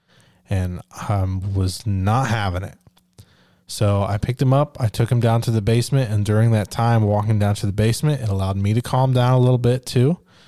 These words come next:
And I said, we got to the bottom, I said, "Jet," I said, "you need to calm down.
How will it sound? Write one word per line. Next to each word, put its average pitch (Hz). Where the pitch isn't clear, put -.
And 120
I 120
said, 101
we 110
got 104
to -
the 101
bottom, 104
I 110
said, 98
"Jet," 120
I -
said, 113
"you 120
need 113
to -
calm 95
down. -